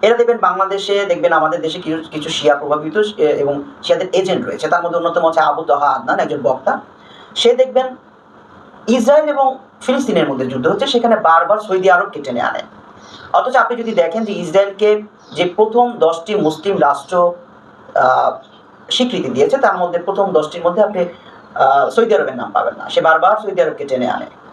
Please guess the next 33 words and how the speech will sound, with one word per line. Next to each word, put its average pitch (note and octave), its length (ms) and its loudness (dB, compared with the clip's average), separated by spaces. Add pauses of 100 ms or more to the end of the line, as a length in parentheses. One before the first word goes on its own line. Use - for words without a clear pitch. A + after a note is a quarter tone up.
কারণ A#3 140 2
তাকে A3+ 200 2
এই, F3+ 300 0
এইভাবেই F3+ 680 0 (120)
মূলত D3+ 340 0
তাকে C#3 200 0
ভাড়া C3+ 200 2
করা - 200 -4
হয়েছে। - 360 -2 (480)
তবে - 180 4
এগুলো G3+ 360 2
করে A3+ 200 0
আসলে G3+ 260 0
কোনো F#3+ 180 0
লাভ - 320 2
হবে - 140 -2
না। - 80 0
আমার F3+ 240 0
মনে F#3 160 2
হয় F#3+ 180 0
না E3 100 0
সৌদি D3+ 280 0
আরব C#3 200 0 (100)
এই, C3+ 260 -4 (420)
আহ, B2+ 480 2 (420)
ফাঁদে C3+ 240 0
পা - 220 0
দিবে, - 180 -8 (180)
কারণ C#3+ 280 0
ইরান G#3+ 320 2
খুব A#3+ 260 -2
ভালোভাবে F3+ 480 0
চায় - 280 -2